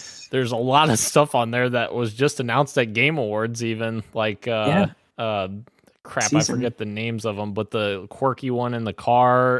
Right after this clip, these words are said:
Speaker 1: and, uh,
Speaker 2: Oh, yeah. Road
Speaker 1: yeah.
Speaker 2: ninety-six or something.
Speaker 1: Yes.
Speaker 2: And Season was a big one that people really liked, I noticed.
Speaker 1: Yes.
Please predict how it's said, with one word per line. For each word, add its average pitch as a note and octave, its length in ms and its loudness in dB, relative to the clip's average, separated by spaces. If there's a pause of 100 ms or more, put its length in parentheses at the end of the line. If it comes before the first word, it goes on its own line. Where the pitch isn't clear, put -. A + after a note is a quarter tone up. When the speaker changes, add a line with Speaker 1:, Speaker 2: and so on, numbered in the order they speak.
Speaker 1:
and, F#2+ 560 -8
uh, F#2 400 -6
Speaker 2:
Oh, B2+ 80 6
yeah. B2 200 4 (360)
Road B2+ 180 6
Speaker 1:
yeah. B2+ 60 4
Speaker 2:
ninety-six B2+ 600 0
or B2 60 -4
something. B2+ 360 -8
Speaker 1:
Yes. A2 360 -2
Speaker 2:
And A#2+ 120 4
Season - 280 2 (200)
was B2 80 -4
a A#2+ 100 2
big A#2+ 160 4
one A#2 160 2
that A2 140 -2
people A2 320 -4
really A2 180 -2
liked, A2 300 -4
I A2 80 -4
noticed. A2 500 -6 (300)
Speaker 1:
Yes. - 600 -16